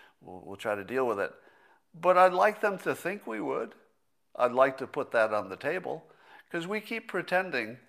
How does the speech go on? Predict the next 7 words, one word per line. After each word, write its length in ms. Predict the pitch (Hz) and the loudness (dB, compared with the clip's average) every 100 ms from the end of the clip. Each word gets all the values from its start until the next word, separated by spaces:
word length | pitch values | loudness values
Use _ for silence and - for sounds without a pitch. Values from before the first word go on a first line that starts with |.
| _ _ _ _ | _ _ _ _
that 180 | 117 95 | -4 -2
regular 600 | 101 117 131 131 127 120 | 2 2 2 -2 -2 -2
war 400 | 113 117 120 113 | 0 2 2 2
is 160 | 104 | -4
the 80 | 101 | -8
bad 340 | 90 95 104 - | -2 0 0 -2
kind, 380 | 113 113 151 | -2 -2 -8